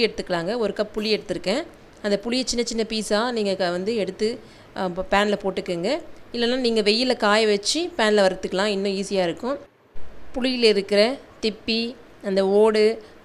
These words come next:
அந்த புளியங்கொட்டை இதெல்லாம் நல்லா ரிமூவ் பண்ணிடுங்க. ரிமூவ் பண்ணிட்டு சின்ன சின்ன பீஸா போட்டு இந்த மாதிரி, ஆ, சிம்ல வச்சு நல்லா வறுத்துக்குங்க.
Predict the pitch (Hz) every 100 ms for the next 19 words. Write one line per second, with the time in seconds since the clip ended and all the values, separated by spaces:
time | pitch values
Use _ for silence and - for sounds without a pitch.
0 | - 180 180 175 175 175 175 196 233 220
1 | 190 185 190 190 185 185 202 190 185 185
2 | 190 208 196 175 165 180 226 185 226 220
3 | 185 180 220 214 208 202 196 202 196 208
4 | 185 175 220 208 185 185 208 254 - -
5 | - 190 180 175 214 220 190 180 220 180
6 | 180 202 180 - 180 185 170 185